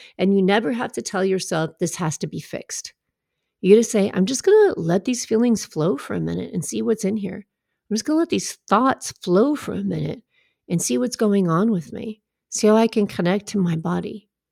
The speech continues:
See what ideas come up for me. I don't have to fix anything now." The fix is a lot of pressure, right? The pressure to fix. So we ask ourselves, "Oh gosh, am I feeling like I need to fix this?" Well,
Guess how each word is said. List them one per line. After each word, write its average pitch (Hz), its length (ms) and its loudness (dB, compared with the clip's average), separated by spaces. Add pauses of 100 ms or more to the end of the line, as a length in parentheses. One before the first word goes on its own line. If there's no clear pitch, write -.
(600)
See - 240 2
what 233 160 6
ideas 202 500 4
come 160 240 -4
up 165 160 -6
for 175 140 -10
me. - 320 -12 (160)
I 185 80 0
don't 254 140 2
have 262 200 -4
to 247 80 -6
fix - 340 -6
anything 175 380 -2
now." 180 300 -6 (760)
The 180 100 2
fix - 640 2 (120)
is 175 120 -2
a 185 40 -2
lot 185 240 0
of 185 80 -4
pressure, - 480 -8 (580)
right? 202 320 -2
The 170 80 -8
pressure 269 520 -2
to - 180 -6
fix. - 560 -10 (440)
So - 160 2
we 277 140 2
ask 294 380 0
ourselves, 175 600 -2
"Oh 247 180 -8
gosh, 214 440 0
am 185 100 4
I 190 60 2
feeling 311 440 2
like 240 220 0
I 208 140 2
need 185 300 4
to 190 100 -4
fix - 400 -8
this?" - 440 -10 (540)
Well, 220 320 4